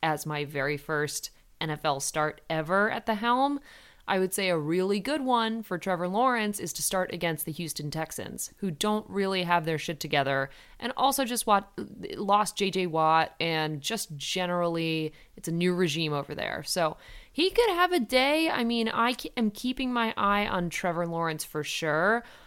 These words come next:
Um, I'm also keeping my eye on Jimmy G, our boy Jimmy G. Um, San Francisco has a really great matchup this week against the Lions, and it's very possible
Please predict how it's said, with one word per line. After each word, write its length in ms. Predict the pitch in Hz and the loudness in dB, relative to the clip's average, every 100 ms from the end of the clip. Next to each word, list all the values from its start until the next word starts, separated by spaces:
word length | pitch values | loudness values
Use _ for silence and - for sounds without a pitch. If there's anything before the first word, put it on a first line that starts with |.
| - - | -12 0
Um, 460 | 170 170 160 156 - | 2 4 2 -4 -4
I'm 200 | 208 202 - | -2 -2 2
also 380 | 190 214 233 240 | 2 4 0 -4
keeping 380 | - 226 220 208 | -4 -4 -2 0
my 220 | 202 190 - | 0 0 2
eye 320 | 180 175 180 | 4 4 2
on 540 | 175 170 160 156 160 - - | 0 2 2 2 -2 -8 -8
Jimmy 280 | 160 175 175 | -4 -2 -2
G, 460 | 147 170 202 262 - _ - | -2 -2 0 -2 -10 _ 0
our 120 | 170 | 2
boy 220 | 170 175 | 4 2
Jimmy 280 | 156 170 160 | 0 -4 -4
G. 400 | 131 180 202 233 - - - | -2 -2 -2 -4 -14 -20 -4
Um, 600 | - 175 165 156 160 151 - - _ - - - | 4 6 6 4 0 -6 -14 -20 _ -8 -8 -8
San 220 | - 202 | 0 0
Francisco 480 | 190 202 196 - 202 | 2 0 0 2 2
has 220 | 196 180 | 2 0
a 60 | 165 | -2
really 560 | 147 147 180 208 214 202 | -4 -4 2 4 4 2
great 280 | 180 208 208 | 2 0 2
matchup 380 | 202 202 202 | 0 0 -4
this 220 | 202 196 - | -2 -2 -2
week 240 | 196 196 | -2 -2
against 320 | 170 160 - | -2 -2 -4
the 100 | 156 | -6
Lions, 640 | 147 147 156 175 202 220 208 | -4 0 0 0 0 -2 -2
and 100 | 196 | -4
it's 120 | 175 165 | -4 -4
very 480 | 143 170 190 208 | -2 0 0 0
possible 760 | 202 214 220 214 175 165 160 | 0 2 2 0 0 2 2